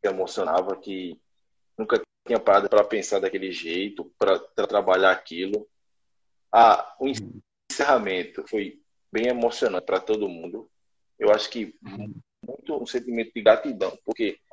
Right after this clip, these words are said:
Speaker 1: muita gente tava sufocado, sofrendo com aquilo ali. Aí o cara vai passar, ah, como é que o cara passa? No meu caso, eu passei dois anos fazendo terapia e não tive o resultado que eu tive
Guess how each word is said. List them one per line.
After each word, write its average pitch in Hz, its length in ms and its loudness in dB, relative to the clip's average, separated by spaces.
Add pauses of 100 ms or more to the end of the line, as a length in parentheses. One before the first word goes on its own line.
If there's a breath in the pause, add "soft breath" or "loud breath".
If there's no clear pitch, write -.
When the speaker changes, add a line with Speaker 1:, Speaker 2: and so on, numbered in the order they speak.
(240)
Speaker 1:
muita 143 340 -2
gente 110 180 -4
tava 110 180 4
sufocado, - 640 0
sofrendo 101 480 0 (420)
com 98 80 -4
aquilo 98 180 -2
ali. 85 260 -2
Aí 98 80 2
o 101 80 -6
cara - 260 -2
vai 113 100 -4
passar, 107 520 4
ah, - 80 -2 (760)
como - 200 0
é - 60 0
que - 260 -14 (380)
o 113 60 -16
cara - 180 0
passa? - 240 -2 (360)
No 120 120 -4
meu 131 140 6
caso, 92 180 0
eu - 60 -10
passei 104 260 -4
dois 110 240 -2
anos 107 160 -4
fazendo 98 280 -6
terapia 110 640 -2 (460)
e 127 80 -6
não 156 180 0
tive 147 160 -8
o 135 40 -6
resultado 135 640 2
que 143 60 2
eu 139 120 0
tive 113 500 -10